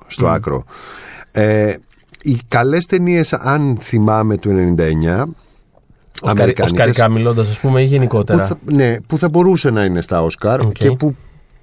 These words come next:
Speaker 1: που και να ήταν λίγο,
Speaker 2: Να θυμίσουμε
Speaker 1: είναι
Speaker 2: ότι το Fight Club ήταν στα Όσκαρ, γιατί προτάθηκε για Όσκαρ
Speaker 1: Ήχου.
Speaker 2: ηχητικού μοντάζ.
Speaker 1: Ναι.
Speaker 2: Ναι.
Speaker 1: Καλά, αυτό το θυμάμαι γιατί είχε πάρα πολύ πλάκα, το έχουμε κάνει πάρα πολύ πλάκα μεταξύ μας, γιατί
Speaker 2: Τι,
Speaker 1: υπήρχε
Speaker 2: στην αφίσα,
Speaker 1: Όχι,
Speaker 2: υποψήφια
Speaker 1: γιατί
Speaker 2: ό,τι
Speaker 1: υπάρχει ένας
Speaker 2: Α, οκ.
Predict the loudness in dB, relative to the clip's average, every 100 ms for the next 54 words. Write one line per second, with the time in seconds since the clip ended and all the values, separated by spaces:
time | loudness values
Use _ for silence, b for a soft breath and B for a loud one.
0 | b b _ -4 -2 0 0 2 2 4
1 | 4 4 2 2 4 4 4 2 2 0
2 | 0 -2 -4 -2 -2 0 -2 -2 -2 -2
3 | -2 -2 0 -2 -2 0 -2 -4 -2 -2
4 | 0 -2 -2 -2 -2 0 -4 -4 -2 0
5 | 2 2 2 2 2 0 -6 -8 -2 -2
6 | -4 -8 -14 -14 B B -2 0 0 -4
7 | -6 -2 0 0 2 0 0 0 -2 0
8 | 0 0 -2 -4 -4 -2 -2 0 0 -2
9 | -2 -2 -2 -2 -2 -4 -6 -4 -2 0
10 | 0 0 0 2 2 2 2 2 0 0
11 | -4 0 2 4 2 4 4 2 2 -2
12 | 0 -2 -2 -2